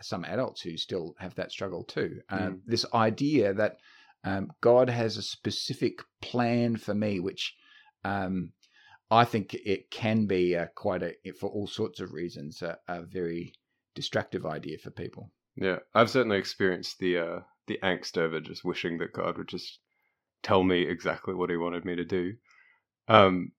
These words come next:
Speaker 2: but I also, there's, there's a book I have read. There's a little book by Kevin DeYoung called Just Do Something, which was given to me by my fellow trainees when I finished a little ministry traineeship some years ago. And I think there's a lot of good in the book, and he's, he's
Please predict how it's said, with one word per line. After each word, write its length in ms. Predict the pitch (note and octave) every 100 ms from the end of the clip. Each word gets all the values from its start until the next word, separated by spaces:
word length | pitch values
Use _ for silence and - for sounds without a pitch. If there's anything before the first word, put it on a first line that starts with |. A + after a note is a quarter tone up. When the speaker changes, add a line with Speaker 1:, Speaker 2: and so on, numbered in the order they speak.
| -
Speaker 2:
but 200 | A#2+ A2+
I 140 | A2+
also, 440 | A#2 B2 C#3 A#2+ G2
there's, 220 | A2 G#2+
there's 200 | A#2 A#2
a 60 | F#2+
book 200 | F2+ -
I 120 | E2+
have 260 | F#2 G2+ F#2+
read. 280 | E2+ F2 G#2
There's 300 | F#2+ F2+ F2+ -
a 80 | F#2+
little 200 | G#2 A2
book 240 | G2 E2+
by 120 | G2
Kevin 320 | E2+ F#2+ E2+ E2
DeYoung 400 | E2 F2+ E2+ D#2
called 240 | E2+ D#2+
Just 300 | - E2+ F#2
Do 180 | F2+ F#2
Something, 520 | F2+ F2 E2 E2+ E2 D#2+ _ _ -
which 160 | F2+
was 100 | F2+
given 240 | - F2 F2
to 140 | F#2
me 140 | E2+ E2
by 220 | E2 E2
my 140 | E2
fellow 280 | D#2+ F2+ E2
trainees 580 | E2 E2+ E2 E2 D#2+ D2+
when 100 | E2
I 60 | E2
finished 380 | - E2 D#2+ E2
a 140 | D#2 D2+ -
little 260 | E2+ D#2+ -
ministry 380 | F#2 F2+ - F#2
traineeship 560 | - E2+ E2 E2+ - - _ -
some 260 | - E2+
years 200 | E2 F2
ago. 300 | F2+ - - - _ - _ _ - - -
And 120 | G#2
I 80 | G#2
think 140 | C#3
there's 120 | C3+
a 60 | B2
lot 220 | C3 C#3 - _
of 160 | G#2 F#2
good 160 | C3
in 100 | B2
the 60 | F#2+
book, 220 | E2+ D#2
and 100 | F#2+
he's, 140 | F2+ -
he's 320 | G2 F#2